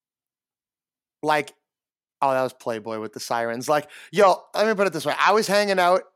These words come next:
with, I like how I s-, I'm gonna say it like this. I don't care. I was hanging out with Static <laughs> Selecta. And I was talking to this dude, 'cause Static Selecta is a legendary D J and producer. He was just D J ing in the Monster booth, which is, like, this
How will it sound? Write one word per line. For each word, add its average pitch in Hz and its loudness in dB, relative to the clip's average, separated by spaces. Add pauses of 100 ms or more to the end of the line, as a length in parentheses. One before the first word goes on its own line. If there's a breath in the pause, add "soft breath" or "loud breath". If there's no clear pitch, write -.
(640)
with, 165 -2 (100)
I 147 2
like 147 -2
how 143 0
I 135 0
s-, - -8
I'm 143 -2
gonna 135 -4
say 147 -2
it 147 0
like 147 0
this. 143 -6
I 123 -6
don't 127 -4
care. 131 -4 (160 loud breath)
I 208 0
was 185 -2
hanging 170 2
out 160 2
with 156 -2
Static 147 0
<laughs> - -12
Selecta. 165 -2 (880 loud breath)
And 180 4
I 180 6
was 180 -2
talking 190 2
to 190 2
this 156 -4
dude, 160 -2 (440)
'cause - -12
Static 156 0
Selecta 139 -2
is 123 -4
a 120 -6
legendary 120 -4
D 117 -8
J 113 -4 (880)
and 131 -6
producer. 117 -8 (340 soft breath)
He 139 -8
was 135 -6
just 123 -12
D 139 -6
J 120 -6
ing 113 -12 (340)
in 123 -10
the 123 -10
Monster 139 -6
booth, 110 -12
which 107 -16
is, 107 -14
like, 113 -10
this 113 -16